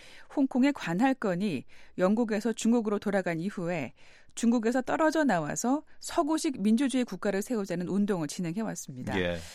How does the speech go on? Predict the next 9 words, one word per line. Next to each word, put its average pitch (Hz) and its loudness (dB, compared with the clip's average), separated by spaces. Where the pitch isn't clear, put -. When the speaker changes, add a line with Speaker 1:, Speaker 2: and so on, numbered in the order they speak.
Speaker 1:
뭐, - -6
지난 208 2
이천십사 208 -2
년에 185 -2
홍콩 233 0
지역에서 180 -2
우산을 214 2
들고 151 -4
대규모 165 -6